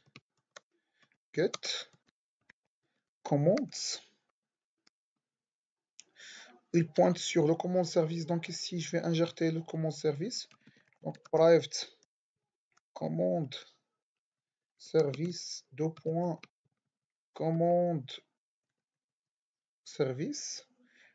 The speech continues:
Donc, il va être injecté automatiquement. Et ici, je vais faire return dix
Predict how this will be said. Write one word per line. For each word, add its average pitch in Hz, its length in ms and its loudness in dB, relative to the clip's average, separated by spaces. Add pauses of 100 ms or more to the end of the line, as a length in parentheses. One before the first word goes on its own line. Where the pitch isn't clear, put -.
Donc, 160 200 -2
il 165 60 0
va 170 200 4
être - 260 -4
injecté 170 640 2 (240)
automatiquement. 180 880 -2 (1500)
Et 175 140 -4
ici, 175 400 -6
je 156 140 -2
vais 165 80 2
faire 185 560 0 (500)
return 165 580 0 (1080)
dix 151 640 -8